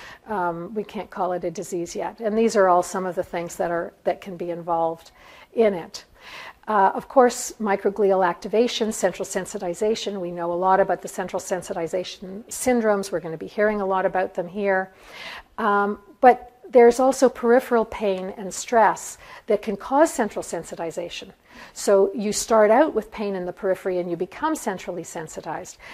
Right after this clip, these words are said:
And Siegfried Mense, who's one of the giants in this field of, of basic research in central sensitization, neuroplasticity, chronic pain,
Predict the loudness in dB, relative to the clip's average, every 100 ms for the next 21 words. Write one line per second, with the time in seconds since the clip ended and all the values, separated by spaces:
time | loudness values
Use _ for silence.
0 | -8 -8 -2 -2 0 -2 0 0 0 -2
1 | -2 -4 -2 -2 -2 -2 -4 -2 -2 -2
2 | -4 -6 -10 -10 -8 -6 -6 -6 -14 -10
3 | 2 4 2 -2 -2 -2 -2 -10 _ -2
4 | -2 -4 -20 _ _ 2 2 -4 -2 -6
5 | -2 -4 -4 -12 -18 -20 -12 -10 -4 -4
6 | -2 -2 0 -2 -2 -4 -2 -2 -2 -6
7 | -2 0 0 -2 -8 -6 -6 -4 -6 -8
8 | -4 -2 -2 -8 -8 -6 -6